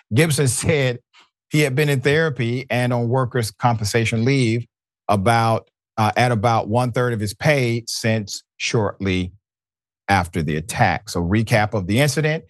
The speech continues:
Gibson was making FedEx deliveries in a van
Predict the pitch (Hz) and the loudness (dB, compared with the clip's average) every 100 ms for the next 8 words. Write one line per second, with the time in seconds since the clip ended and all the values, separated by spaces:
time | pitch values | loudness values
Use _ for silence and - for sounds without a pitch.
0 | _ - 92 127 - 113 110 113 113 104 | _ -4 0 0 0 0 2 2 0 0
1 | 127 120 117 95 107 139 147 151 127 104 | 0 0 0 -2 0 0 0 -2 -2 -2
2 | 95 117 139 160 233 | -2 0 2 0 -2